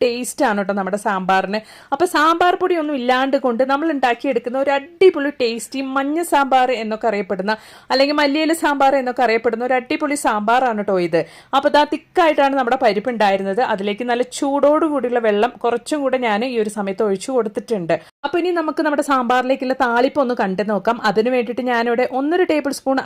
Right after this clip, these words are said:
അളവിലേക്ക് വെളിച്ചെണ്ണയാണ് കേട്ടോ ചേർത്ത് കൊടുത്തിരിക്കുന്നത്. അതിലേക്ക് ഒരു അര ടീസ്പൂൺ അളവിലേക്ക് ചെറിയ ജീരകം ഇട്ട്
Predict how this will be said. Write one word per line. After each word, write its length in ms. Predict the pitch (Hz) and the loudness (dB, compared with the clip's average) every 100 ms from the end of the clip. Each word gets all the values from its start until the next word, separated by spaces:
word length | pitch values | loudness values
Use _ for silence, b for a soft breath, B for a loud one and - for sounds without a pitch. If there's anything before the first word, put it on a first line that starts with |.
| 220 | 0
അളവിലേക്ക് 460 | 220 220 208 262 202 269 | 2 2 0 -4 0 2
വെളിച്ചെണ്ണയാണ് 640 | 277 - 320 302 254 208 | 2 0 0 2 0 0
കേട്ടോ 80 | 214 226 | -2 0
ചേർത്ത് 220 | 202 - 202 | -2 0 -2
കൊടുത്തിരിക്കുന്നത്. 640 | 185 220 208 220 196 208 330 B B 262 | -2 -6 -4 -2 0 0 -4 B B 0
അതിലേക്ക് 380 | 277 247 262 294 277 | 2 0 0 0 2
ഒരു 100 | 254 269 | 4 2
അര 100 | 311 330 | 2 0
ടീസ്പൂൺ 320 | 285 - 269 220 | -2 -2 -2 2
അളവിലേക്ക് 400 | 226 226 208 254 - | 2 2 0 -2 0
ചെറിയ 200 | 226 220 214 | 0 0 -2
ജീരകം 240 | 226 240 | 0 0
ഇട്ട് 100 | 233 | 0